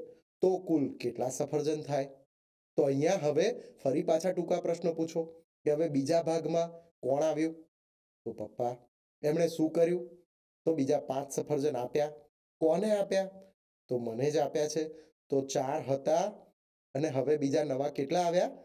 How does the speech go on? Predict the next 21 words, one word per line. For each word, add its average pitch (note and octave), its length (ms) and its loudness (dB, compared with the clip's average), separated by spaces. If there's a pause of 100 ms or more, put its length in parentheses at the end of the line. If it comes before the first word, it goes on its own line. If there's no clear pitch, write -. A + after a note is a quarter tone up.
(220)
પાંચ B2+ 300 -2
આવ્યા. C#3+ 260 -2 (380)
તો F#3 120 4
આ E3+ 120 4
સંખ્યા E3 380 -2
વધશે C3+ 540 -2
કે F3 180 0
ઘટશે? C#3 520 -2 (1160)
તો A#2 100 -8
હ-, B2+ 320 -10
બાળકોને C3+ 500 0
ખબર G#3 300 0
પડશે C3+ 280 -2
કે - 80 -8
હા, C#3+ 100 -2
નવા C3+ 320 0
આવ્યા F#3+ 280 2
છે C3+ 200 -4
તો - 380 -6
ઉમેરાય G3 500 4
છે, - 180 -10